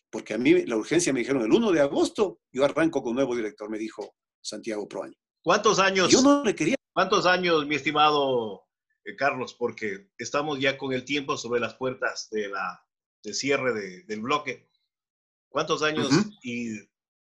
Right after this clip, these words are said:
Speaker 2: de antemano, muchas gracias. Yo pienso que debe haber uno o dos capítulos más de este, de este serial, eh, para seguir dialogando. Por cuestión de
Speaker 1: Sí,
Speaker 2: tiempo y de
Speaker 1: bueno.
Speaker 2: la tecnología del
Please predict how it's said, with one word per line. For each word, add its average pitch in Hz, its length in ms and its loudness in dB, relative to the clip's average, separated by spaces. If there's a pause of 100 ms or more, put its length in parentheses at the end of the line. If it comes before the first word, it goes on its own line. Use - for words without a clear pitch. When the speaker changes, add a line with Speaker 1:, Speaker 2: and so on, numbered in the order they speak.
(120)
Speaker 2:
de 120 80 -4
antemano, 139 340 0
muchas 143 240 -4
gracias. 139 540 0
Yo 135 220 -6
pienso 151 320 -4
que 135 100 -2
debe 135 140 4
haber 127 420 0
uno 139 260 -4
o 123 80 0
dos 131 240 -4
capítulos 127 520 -6
más 127 220 -2
de 117 80 -8
este, 110 220 -8
de 98 520 -10
este 104 220 -12
serial, 127 580 -2 (880)
eh, 98 80 -12
para 110 260 -2
seguir 117 220 -4
dialogando. 117 640 0 (1600)
Por 110 140 -10
cuestión 120 260 -6
de 143 80 2
Speaker 1:
Sí, 240 180 6
Speaker 2:
tiempo - 440 -4 (100)
y 127 120 -6
de 120 60 -4
Speaker 1:
bueno. 135 340 4
Speaker 2:
la 127 60 -8
tecnología 147 520 0
del 123 320 -4